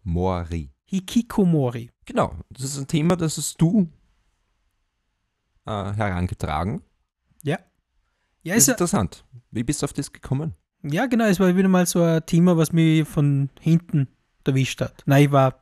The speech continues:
Speaker 2: war gelangweilt und hab mich so ein bisschen im Internet herumbegeben und bin irgendwie auf einen Artikel gestoßen, quasi japanische Gesellschaftskrankheit Hikikomori oder irgendwie so in die Richtung war da die Überschrift des Titels.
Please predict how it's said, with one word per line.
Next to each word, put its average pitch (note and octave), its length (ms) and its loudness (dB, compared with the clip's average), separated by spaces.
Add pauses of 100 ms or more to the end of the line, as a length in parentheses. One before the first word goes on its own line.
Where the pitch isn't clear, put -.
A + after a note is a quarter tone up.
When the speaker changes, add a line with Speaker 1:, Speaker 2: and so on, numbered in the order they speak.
Speaker 2:
war D3 200 2
gelangweilt D#3 680 4
und F3 100 2
hab D#3 100 4
mich D#3 140 2
so F3 80 4
ein D#3+ 60 -4
bisschen E3 480 2
im E3+ 140 4
Internet F#3 360 2
herumbegeben D#3+ 720 2 (200)
und D#3+ 600 6
bin F3 100 2
irgendwie F#3+ 200 4
auf E3 80 2
einen E3 140 4
Artikel F#3+ 420 0
gestoßen, D#3+ 680 -2
quasi C#3 420 -2
japanische C#3 720 0
Gesellschaftskrankheit B2 1300 -2
Hikikomori A2 880 -4
oder A#2+ 100 4
irgendwie B2+ 220 4
so B2 140 -4
in A#2 60 -2
die A#2 80 -2
Richtung B2 340 -4
war A2+ 80 -2
da A2+ 100 -2
die - 180 -12
Überschrift G3 460 2
des C3 100 -6
Titels. F#3 420 -2